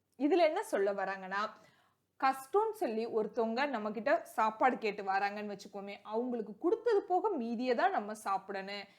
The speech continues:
அது இல்லாம என்கிட்ட எதுவும் வச்சுக்கிட்டே எதுவுமே இல்லைன்னு சொல்லக்கூடாதுன்னு சொல்ல வராங்க. அதுக்கப்புறம் என்ன சொல்றாங்கன்னா, வறுமையில ரொம்ப கஷ்டப்படுவாங்க, சாப்பாடு கூட வழி இருக்காது, அப்படிப்பட்டவங்க கிட்ட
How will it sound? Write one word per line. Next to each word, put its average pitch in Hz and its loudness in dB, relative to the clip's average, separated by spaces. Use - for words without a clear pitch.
அது 214 0
இல்லாம 247 2
என்கிட்ட 233 2
எதுவும் 220 2
வச்சுக்கிட்டே 294 2
எதுவுமே 254 -2
இல்லைன்னு 247 0
சொல்லக்கூடாதுன்னு 214 -2
சொல்ல 208 -6
வராங்க. 196 -2
அதுக்கப்புறம் 392 0
என்ன 214 0
சொல்றாங்கன்னா, 202 -2
வறுமையில 359 6
ரொம்ப 381 0
கஷ்டப்படுவாங்க, 269 -2
சாப்பாடு 311 2
கூட 339 0
வழி 240 2
இருக்காது, 214 -6
அப்படிப்பட்டவங்க 247 -4
கிட்ட 240 -4